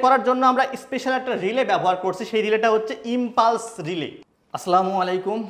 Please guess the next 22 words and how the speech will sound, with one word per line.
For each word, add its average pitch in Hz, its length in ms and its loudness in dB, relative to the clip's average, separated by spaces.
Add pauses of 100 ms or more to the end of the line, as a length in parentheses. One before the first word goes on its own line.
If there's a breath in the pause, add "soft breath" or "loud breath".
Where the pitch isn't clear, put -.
(180)
স্বাগতম 202 440 0 (100)
লার্নিং 170 220 0 (100)
ইঞ্জিনিয়ারিং 170 400 -4
ইনস্টিটিউটে। 175 460 -6 (160)
আমি 165 120 -4 (100)
কামরুজ্জামান 170 520 -2
কনক 156 200 0 (100)
রয়েছি 147 220 -4 (140)
আপনাদের 131 300 -6
সঙ্গে। 107 220 -14 (600 soft breath)
আজকে 247 240 -2 (280)
একটা 202 140 -2 (220)
স্পেশাল 269 420 0 (160)
কন্ট্রোলিং 220 520 0
ডায়াগ্রাম 185 380 2
নিয়ে 160 180 -2
আসছি। - 240 -10 (220)
সেই 208 220 -2
কন্ট্রোলিং 208 320 -2
ডায়াগ্রামটা 208 400 0
হচ্ছে 214 260 -2
কি, 208 100 -4